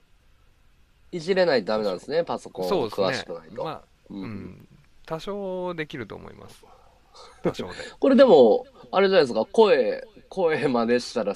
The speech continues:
Speaker 1: めちゃめちゃ面白いことになるじゃないですか。
Speaker 2: そう、僕声真似できないんであれなんですけど、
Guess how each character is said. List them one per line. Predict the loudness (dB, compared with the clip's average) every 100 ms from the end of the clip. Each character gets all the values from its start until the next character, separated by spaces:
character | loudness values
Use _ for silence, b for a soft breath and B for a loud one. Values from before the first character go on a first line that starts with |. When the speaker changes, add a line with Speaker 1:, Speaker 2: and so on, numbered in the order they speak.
| -4
Speaker 1:
め | -4
ち | -2
ゃ | -2
め | 0
ち |
ゃ |
面 | 0 0
白 | -2 -2
い |
こ | -2
と | -4
に |
な | -2
る | 4
じ |
ゃ |
な |
い | 4
で |
す |
か。 | 4
Speaker 2:
そ | -4
う、 |
僕 | -4 -6
声 | 0 2 2
真 | 0
似 | -2
で | -4
き | -4
な | -6
い | -6
ん |
で | -8
あ | -12
れ |
な | -12
ん | -14
で | -16
す | -12
け | -6
ど、 | -4 -6